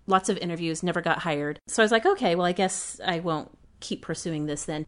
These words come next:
After I had Daisy, and certainly now that I have four kids, I can see how it's, depends on the subject matter, but with English, there's a lot of grading of essays, so much writing and so much grading.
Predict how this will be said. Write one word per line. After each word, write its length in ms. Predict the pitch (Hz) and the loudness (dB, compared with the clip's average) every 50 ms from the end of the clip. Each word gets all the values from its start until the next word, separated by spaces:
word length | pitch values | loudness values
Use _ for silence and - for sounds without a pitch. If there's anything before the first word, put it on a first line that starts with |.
| - - | -2 2
After 260 | 240 320 - - 311 | 2 2 4 4 4
I 40 | 196 | 4
had 300 | - - - 359 403 - | 4 2 2 2 2 4
Daisy, 500 | - 190 165 160 - - 165 156 160 165 | 4 2 2 2 0 0 0 2 2 2
and 180 | 160 160 165 - - 175 | 2 0 0 -6 -8 -8
certainly 500 | - - - - 196 - 185 165 156 160 | -8 -6 -4 -4 -4 -4 -2 -2 -2 -2
now 220 | 156 175 165 160 | -2 -2 -2 -2
that 120 | 160 160 160 | -2 -2 -4
I 40 | |
have 180 | 156 160 156 - | -2 -4 -4 -6
four 140 | - - 151 | -4 -8 -8
kids, 320 | - - 185 170 - - - - | -6 -4 -4 -4 -4 -6 -8 -6
I 80 | 190 | -8
can 160 | 196 - 220 202 | -4 -2 -2 -2
see 160 | - 240 220 | 0 -2 -2
how 120 | 196 220 196 | 0 0 -2
it's, 300 | - 160 - - - 139 - - - - - - - - - - - - 190 - | -2 -2 -4 -4 -4 -6 -12 -16 -20 -20 -20 -20 -20 -20 -20 -20 -14 -14 -10 -6
depends 360 | - 240 226 262 330 302 330 | -6 -4 0 2 2 4 6
on 80 | 302 | 6
the 80 | 254 214 | 6 4
subject 420 | - - 240 220 220 226 - - | 4 2 2 4 4 2 2 2
matter, 220 | 233 214 208 214 196 | 0 0 0 0 2
but 280 | 208 196 175 165 - - | 2 2 0 0 0 -2
with 180 | 214 214 185 - | -2 -2 -2 -2
English, 340 | 226 233 226 240 220 220 - | -4 -2 0 0 0 0 0
there's 200 | - 202 185 185 | 0 0 0 0
a 60 | 180 165 | -2 -4
lot 800 | 165 160 175 165 165 175 175 180 185 190 196 196 196 196 185 | -6 -8 -10 -10 -8 -6 -2 0 2 4 4 4 4 4 4
of 160 | 175 147 - | 2 0 -2
grading 560 | - - 147 143 139 175 202 208 220 214 208 185 | -10 -8 -6 -4 -2 0 2 4 4 6 6 4
of 120 | 143 - - | 2 0 0
essays, 560 | 175 170 175 - - - 202 196 196 196 190 | -2 -2 -2 -2 -2 0 2 2 2 2 0
so 260 | - - - - - 170 | -2 -4 -6 -8 -10 -12
much 220 | 175 170 - - | -14 -12 -12 -10
writing 560 | 185 170 165 165 160 165 160 156 156 156 160 | -10 -8 -6 -6 -6 -6 -4 -6 -6 -6 -8
and 100 | - - 156 | -8 -10 -10
so 140 | - - | -8 -8
much 200 | 156 147 - - | -8 -10 -10 -12
grading. 500 | - - - 82 - 78 - - 180 185 | -14 -12 -12 -10 -12 -12 -12 -10 -10 -12